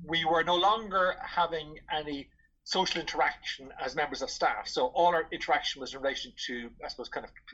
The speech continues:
uh, clinical discussions, clinical interactions. Uh, and,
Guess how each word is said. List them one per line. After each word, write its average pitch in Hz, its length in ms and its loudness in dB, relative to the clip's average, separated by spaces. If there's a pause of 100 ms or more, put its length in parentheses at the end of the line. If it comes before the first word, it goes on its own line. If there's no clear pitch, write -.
(160)
uh, - 40 -4 (460)
clinical 180 400 2
discussions, 143 560 -2
clinical 151 360 -2
interactions. - 760 -4 (420)
Uh, 135 140 4 (240)
and, 165 680 0